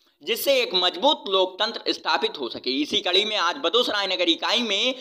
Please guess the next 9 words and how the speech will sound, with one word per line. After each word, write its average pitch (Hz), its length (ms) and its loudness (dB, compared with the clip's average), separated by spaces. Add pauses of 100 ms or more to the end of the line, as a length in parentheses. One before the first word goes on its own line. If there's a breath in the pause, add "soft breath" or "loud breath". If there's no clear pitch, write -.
(240 loud breath)
कार्यकर्ताओं 247 640 0
द्वारा 214 280 0
घर 175 200 -4
घर 208 220 0
संपर्क 202 500 -4
कर 208 120 0
शत - 320 -4
प्रतिशत 151 340 -2
मतदान 165 640 0